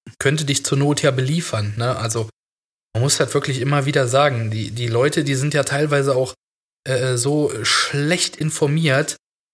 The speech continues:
ähm, dass die sich selber so eine Angst einreden, äh, und man muss halt sagen, so, ja, äh, jetzt haben wir irgendwie den, den fünften Todesfall,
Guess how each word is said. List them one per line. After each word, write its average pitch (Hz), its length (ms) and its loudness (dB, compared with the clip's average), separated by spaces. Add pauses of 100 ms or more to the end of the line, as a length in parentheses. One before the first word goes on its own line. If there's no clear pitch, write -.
(200)
ähm, 127 500 0 (1080)
dass 127 200 0
die 135 100 -2
sich 120 180 -2
selber 143 480 4
so 131 140 0
eine 123 140 0 (100)
Angst 185 440 -6
einreden, 117 680 0
äh, 127 400 0 (560)
und 131 40 -2
man 127 120 2
muss 151 160 2
halt 143 180 2
sagen, 143 300 2
so, 117 220 -4 (280)
ja, 123 180 0
äh, 123 220 -2
jetzt 127 260 -2
haben 139 120 0
wir 147 120 2
irgendwie 131 320 -2
den, 120 320 -2
den 120 140 -2
fünften 147 400 -2
Todesfall, 202 720 0